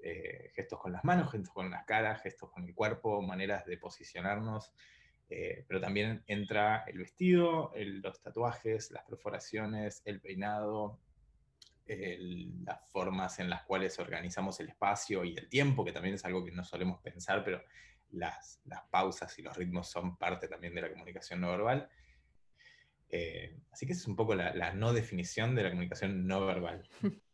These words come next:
Speaker 2: Me acuerdo que cuando diste este seminario, eh, hablaste un poco de la comunicación paraverbal también.
Speaker 1: Sí, la, la comunicación paraverbal, eh,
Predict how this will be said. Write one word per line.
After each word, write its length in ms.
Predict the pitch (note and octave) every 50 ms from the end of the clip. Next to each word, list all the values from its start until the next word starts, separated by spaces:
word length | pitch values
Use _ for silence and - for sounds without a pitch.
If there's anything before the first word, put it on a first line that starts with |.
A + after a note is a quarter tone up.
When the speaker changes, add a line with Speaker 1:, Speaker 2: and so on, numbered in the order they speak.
| _ _ -
Speaker 2:
Me 140 | A3 A3 A3
acuerdo 380 | A3+ A3 B3 B3+ C4+ C#4+ C#4
que 160 | A#3 A#3 G#3
cuando 480 | - G3 G3 F#3+ G3 F#3+ F#3+ F#3+ F#3+ F#3+
diste 360 | F3+ F#3+ G#3 G3+ G#3 - A3+
este 220 | A3+ G#3 - G#3+ G3+
seminario, 1000 | G#3 G3+ F#3+ F#3 F#3 F#3 F#3+ G3+ G#3 G3+ G3 G3 G3 G3 G3+ G#3 A3 A3+ - -
eh, 400 | - F#3 F3+ F3 F3 F3 E3+ F3 -
hablaste 420 | - F3+ F3+ F#3 F#3+ G3 G3 -
un 100 | G#3 G#3
poco 220 | F#3+ G3+ G3 G#3+ G#3
de 100 | G3 F#3
la 160 | F#3 F3+ F3
comunicación 840 | F3 F3 F3 F3 F3 F3 E3+ F3 F3 E3+ - G3+ G3 G3 G3 F#3+ F#3+
paraverbal 880 | - G3 F#3 F3+ E3+ E3+ E3 E3 E3 D#3+ E3 D#3+ D#3+ E3 D#3+ D#3+ D#3
también. 640 | - E3 D#3+ D#3+ D#3+ E3 E3 D#3+ D#3+ D#3+ D#3+ E3 E3 - - _ _ _ _ _ _ _ _ _ _ _ _ _ _
Speaker 1:
Sí, 440 | - - - G2+ F#2 F2+ - - - _ _ _ _ _ _ _
la, 680 | F#2 G2 G#2 G#2 G2+ F#2+ F#2+ F#2+ F#2+ F#2+ G2 G2+ - -
la 100 | - G#2
comunicación 460 | G2+ G#2+ A2+ G#2+ A2+ C3 - E3+ E3 D#3+
paraverbal, 600 | D#3+ C#3+ C3 C3+ C#3 C#3+ D#3 D#3+ E3+ F3+ F3 - - - - - - - _ _ _ _ _ A2+
eh, 340 | A2 G2+ F#2+ F2+ F2 E2+